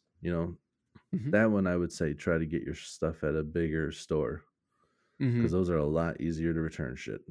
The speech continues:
Speaker 1: you know?
Speaker 2: Yeah, yeah, for sure. Because even, for instance, you know, you buy it online on Scheels and then you take it out fishing and you do the things that Tim was already talking about, but you're doing it with real fishing, right? <laughs> Like, that have the line on it,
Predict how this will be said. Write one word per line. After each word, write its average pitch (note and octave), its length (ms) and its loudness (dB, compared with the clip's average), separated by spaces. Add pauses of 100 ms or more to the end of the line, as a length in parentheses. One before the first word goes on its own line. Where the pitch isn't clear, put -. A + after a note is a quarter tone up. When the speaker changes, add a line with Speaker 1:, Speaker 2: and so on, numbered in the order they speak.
(520)
Speaker 1:
you C3+ 100 6
know? C#3 160 10
Speaker 2:
Yeah, G2 140 2
yeah, A#2+ 300 6
for B2+ 200 4
sure. C3 300 8
Because A#2 420 6
even, B2 480 4 (300)
for C3+ 160 4
instance, A#2+ 460 2
you A2+ 60 4
know, G#2 220 2
you C3+ 160 6
buy A#2 200 4
it A2 60 2
online G#2+ 640 4 (300)
on G2+ 400 -2 (180)
Scheels G#2+ 500 4 (160)
and A2 200 4
then G2+ 460 4 (200)
you G#2+ 180 -2
take A2 260 0
it G2+ 40 -2
out G2 140 -2
fishing G#2 480 -2
and G2 640 -2
you C#3 100 6
do C3 220 6
the A2+ 100 2
things B2+ 400 2
that G#2+ 160 -2
Tim A2+ 160 2
was G#2 120 2
already G2+ 200 0
talking D3+ 360 2
about, A2 360 2
but G#2+ 280 4
you're A2+ 160 8
doing A2 260 8
it G#2+ 100 0
with A2 180 -2
real A2 180 6
fishing, A2+ 400 2
right? A2 220 2
<laughs> B2+ 80 -2
Like, A#2+ 200 2 (300)
that A#2 160 4
have A2+ 220 2
the A2 80 2
line A2 320 4
on G#2+ 180 4
it, G#2+ 280 0